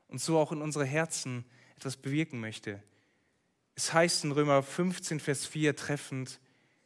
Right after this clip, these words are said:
denn was zuvor geschrieben ist, das ist uns zur Lehre geschrieben. Warum? Damit wir durch Geduld und den Trost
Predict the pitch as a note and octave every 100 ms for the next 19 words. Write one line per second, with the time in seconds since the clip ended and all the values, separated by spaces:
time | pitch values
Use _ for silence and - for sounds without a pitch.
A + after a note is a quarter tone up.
0 | _ _ _ _ _ _ _ _ _ _
1 | C3+ C#3 E3 - D3+ - F#3 F3 - -
2 | E3+ C#3 G#2 - - - _ _ _ _
3 | _ _ _ _ _ _ _ - - -
4 | C#3 F3 F3 - - _ _ E3 F3+ F3+
5 | - - F3 F3+ F3+ C3+ A#2 - A#2 G#2
6 | F#2+ _ _ _ - A#2 B2 D3+ - _
7 | _ _ - - - B2+ D3 - C#3 C3+
8 | - C3 - C#3 E3 A3 B3 - - _
9 | _ _ - F3+ F#3 F3 D#3 C#3 - -
10 | E3 G#3+ A3+ - - -